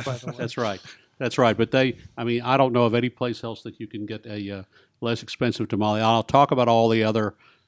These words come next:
Speaker 2: uh, great, uh, the, the, the more, uh, the, I don't, I don't wanna say more upscale tamale factories. I'll talk about, uh, all the, the normal ones like Esperanza's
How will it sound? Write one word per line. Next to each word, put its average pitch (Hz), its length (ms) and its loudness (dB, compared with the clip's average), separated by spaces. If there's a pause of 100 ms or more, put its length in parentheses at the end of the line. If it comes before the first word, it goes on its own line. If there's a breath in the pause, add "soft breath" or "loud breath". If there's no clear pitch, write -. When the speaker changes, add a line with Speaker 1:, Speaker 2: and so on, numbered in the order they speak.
Speaker 2:
uh, 107 180 -4
great, 127 440 2
uh, 113 120 -2
the, 110 180 -6
the, 113 320 -4
the 120 240 -4
more, 120 360 2
uh, 104 140 -2 (500)
the, 120 100 -4 (380)
I 123 140 -2
don't, 131 160 -4
I 123 160 -4
don't 135 80 0
wanna 131 140 0
say 127 180 -2
more 120 240 2
upscale 123 460 0
tamale 117 380 0
factories. 101 500 -6
I'll 104 120 -2
talk 113 260 -2
about, 104 280 -6 (400 soft breath)
uh, 101 160 -2
all 110 300 -2
the, 107 240 -2
the 104 100 -6
normal 110 380 0
ones 101 320 -6
like 98 280 -8
Esperanza's 104 840 -4